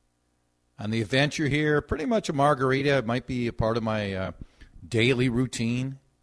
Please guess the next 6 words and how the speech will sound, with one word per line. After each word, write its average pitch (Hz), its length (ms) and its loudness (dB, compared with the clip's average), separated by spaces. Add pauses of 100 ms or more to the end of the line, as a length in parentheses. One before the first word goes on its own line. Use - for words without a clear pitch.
(440)
Just - 260 -4
a 160 100 4
nice 117 500 0
cocktail 139 800 -4 (1700)
outside 151 920 6
or 160 640 6